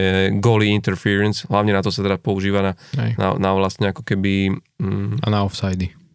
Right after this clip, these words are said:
Speaker 1: A ešte na offsidy, že keď padne gól, ktorý zjavne padol potom, ako
Speaker 2: Hm.
Speaker 1: teda bol ten puk, e, zavezený do pásma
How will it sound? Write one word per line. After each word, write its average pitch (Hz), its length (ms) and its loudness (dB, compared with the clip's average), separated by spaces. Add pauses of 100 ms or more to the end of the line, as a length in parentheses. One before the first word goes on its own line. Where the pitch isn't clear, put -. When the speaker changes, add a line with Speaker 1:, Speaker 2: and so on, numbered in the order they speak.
Speaker 1:
A 110 180 0
ešte 117 220 0
na 101 120 2
offsidy, 95 440 0
že 95 80 -4
keď 95 160 -2 (420)
padne 104 340 2
gól, 98 440 2 (440)
ktorý 101 200 0
zjavne 98 480 2 (220)
padol 101 260 2
potom, 101 320 -4
ako 95 240 -2 (220)
Speaker 2:
Hm. 104 260 -4
Speaker 1:
teda 101 160 -2
bol 98 160 0
ten 98 160 -2
puk, - 240 -4 (500)
e, - 120 -4 (500)
zavezený 101 580 2
do 98 220 0
pásma 98 560 -2